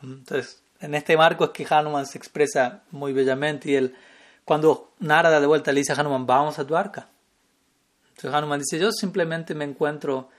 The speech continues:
más atraído al Ser Supremo en su identidad eterna como Raghunath,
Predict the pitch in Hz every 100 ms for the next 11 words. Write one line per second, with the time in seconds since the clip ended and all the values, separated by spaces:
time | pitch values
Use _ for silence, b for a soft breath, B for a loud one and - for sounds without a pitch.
0 | b b b - 175 156 147 151 156 143
1 | 143 151 143 135 151 143 160 135 143 143
2 | 143 - 139 123 123 135 127 127 123 135
3 | 131 131 131 123 120 123 123 110 90